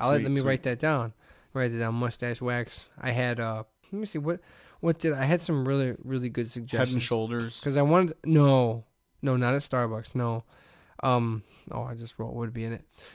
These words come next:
Speaker 1: But yeah, people were, people were saying, like, um, like, elite, el-, elitism. Like, how do I put that in a candle? I'm gonna try. You know what I mean? What is, what do tight pants smell like? That depends on who's wearing 'em.
Speaker 2: Mm.
Speaker 1: But I'll come up with something. Um,
Speaker 2: Corduroy.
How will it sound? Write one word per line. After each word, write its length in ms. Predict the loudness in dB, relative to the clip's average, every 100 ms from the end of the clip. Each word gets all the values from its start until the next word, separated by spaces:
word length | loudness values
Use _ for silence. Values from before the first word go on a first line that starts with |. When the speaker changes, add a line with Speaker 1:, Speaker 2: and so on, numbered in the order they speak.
| -4
Speaker 1:
But 120 | 2
yeah, 160 | 2
people 240 | 2 -4 0
were, 240 | 0 -2 -6
people 260 | -6 -4
were 120 | -4
saying, 320 | -4 -4 -4 -4
like, 300 | -8 -10 -8
um, 420 | -8 -8 -12 -18 _ _ _ -8
like, 240 | -6 -6 -4
elite, 400 | -2 0 -2 -4 -4
el-, 180 | -4 0
elitism. 800 | 2 2 2 0 -2 -2 -4 -6
Like, 160 | -8 -4
how 100 | -2
do 100 | 0
I 60 |
put 200 | 0 0
that 160 | 0 -4
in 40 |
a 40 | -4
candle? 440 | -6 -4 -4 -4 -2
I'm 100 | 0
gonna 140 | 0
try. 380 | 2 2 4 2 -4 -10 -20 _ _ _
You 80 | -4
know 0 |
what 20 |
I 40 | -2
mean? 280 | -2 -2 -6 -16 _ _ _ 2
What 180 | 6 8
is, 120 | 6
what 180 | 4 4
do 100 | 4
tight 320 | 0 -4 -2
pants 260 | -2 -2 -4
smell 260 | -2 0
like? 240 | 0 -2 -4
That 120 | -6
depends 320 | 0 0 0
on 80 | -2
who's 140 | -4
wearing 280 | -2 -2 0
'em. 160 | -2 0
Speaker 2:
Mm. 40 |
Speaker 1:
But 100 | 2
I'll 120 | 4 4
come 180 | 2 0
up 140 | -2
with 100 | -6
something. 540 | -4 -2 -4 -8 -10 -12 _ _ _ _ _ _
Um, 520 | -6 -4 -2 -2 -2
Speaker 2:
Corduroy. 500 | 0 0 0 -2 -4